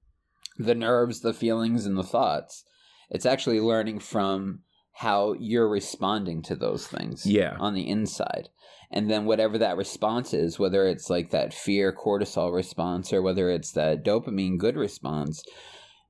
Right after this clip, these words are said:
Speaker 1: it's going to reinforce that.
Speaker 2: Right.
Speaker 1: Does that make sense?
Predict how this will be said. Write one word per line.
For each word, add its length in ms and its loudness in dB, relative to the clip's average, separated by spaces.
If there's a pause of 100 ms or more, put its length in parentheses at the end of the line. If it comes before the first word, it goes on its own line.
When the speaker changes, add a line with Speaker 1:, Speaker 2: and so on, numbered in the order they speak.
(260)
Speaker 1:
it's 220 -2
going 480 0
to 640 2
reinforce 880 0
that. 300 -2 (520)
Speaker 2:
Right. 200 -2
Speaker 1:
Does 80 -6
that 140 -2
make 180 -6
sense? 220 -2